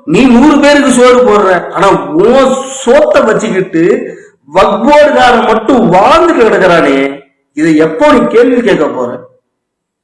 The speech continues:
ஏழை இஸ்லாமியர்களுக்கான ஒரு குரலாக இதை நான் பதிவு செய்கின்றேன். இந்த இஸ்லாமியர்கள், வக்ஃப் போர்டு, ஜமாத்து, ஆதிக்கம் செலுத்துபவர்கள் அனைவருமே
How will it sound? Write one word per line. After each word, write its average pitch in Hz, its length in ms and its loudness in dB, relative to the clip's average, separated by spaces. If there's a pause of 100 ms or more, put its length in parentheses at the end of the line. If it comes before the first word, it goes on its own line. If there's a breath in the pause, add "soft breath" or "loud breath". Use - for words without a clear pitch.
(1600)
ஏழை 147 540 -2
இஸ்லாமியர்களுக்கான 147 1400 -2 (680)
ஒரு 113 300 -12
குரலாக 147 800 -2 (220)
இதை 123 220 -10
நான் 110 260 -10
பதிவு 120 380 -8
செய்கின்றேன். 104 500 -16 (680)
இந்த 92 300 -12
இஸ்லாமியர்கள், 117 1000 -4 (420)
வக்ஃப் 113 260 -16
போர்டு, 107 500 -8
ஜமாத்து, 107 960 -12 (600)
ஆதிக்கம் 147 500 -4
செலுத்துபவர்கள் 123 920 -6
அனைவருமே 127 560 -6